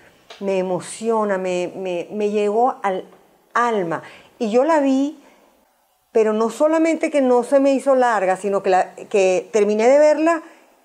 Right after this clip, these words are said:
y la volví a poner inmediatamente. O sea, me la vi corrida el mismo día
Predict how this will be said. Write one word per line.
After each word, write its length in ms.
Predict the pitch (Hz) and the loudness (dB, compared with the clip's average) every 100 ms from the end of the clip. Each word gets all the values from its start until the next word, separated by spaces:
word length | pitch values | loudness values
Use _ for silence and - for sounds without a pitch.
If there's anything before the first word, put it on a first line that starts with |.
| - | -2
y 100 | 247 | 2
la 80 | 233 | 2
volví 300 | 226 208 269 | 2 2 0
a 100 | 277 | 2
poner 480 | 269 226 247 175 139 - _ _ _ _ _ - | 2 2 2 0 -4 -20 _ _ _ _ _ -4
inmediatamente. 920 | 233 214 214 240 302 247 277 233 190 | 0 2 2 2 2 2 2 2 -2
O 40 | |
sea, 160 | 180 233 | 0 0
me 120 | 220 | 2
la 100 | 208 | 2
vi 260 | 202 247 247 - | 2 0 -4 -2
corrida 760 | 277 247 269 311 320 330 320 - - - | 0 2 0 2 2 2 -2 -8 -20 -6
el 120 | 220 | -2
mismo 340 | 214 214 233 262 | 0 -2 0 0
día 360 | 262 262 262 | 2 0 -2